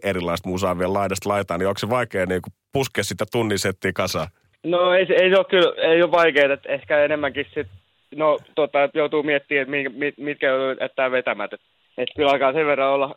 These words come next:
Speaker 2: olla noita tykejä kertynyt jo, että
Speaker 1: Mhm.
Speaker 2: tota, ihan joka biisi ei edes voi vetää, minkä tahtoisi.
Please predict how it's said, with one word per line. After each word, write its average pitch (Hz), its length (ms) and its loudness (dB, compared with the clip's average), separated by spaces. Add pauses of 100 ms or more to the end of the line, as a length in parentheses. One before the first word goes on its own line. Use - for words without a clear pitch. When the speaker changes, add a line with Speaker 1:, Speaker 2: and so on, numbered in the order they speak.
Speaker 2:
olla 143 260 -4
noita 127 240 -6 (260)
tykejä 123 320 -6
kertynyt 107 420 -4
jo, 104 100 -2
että 101 120 -10 (720)
Speaker 1:
Mhm. 113 300 0
Speaker 2:
tota, 117 220 -10
ihan 127 300 -4
joka 131 220 0
biisi 113 320 -2
ei 110 120 2
edes 110 140 -4
voi 113 160 0
vetää, 107 300 -2 (300)
minkä 117 300 -4
tahtoisi. 110 560 -2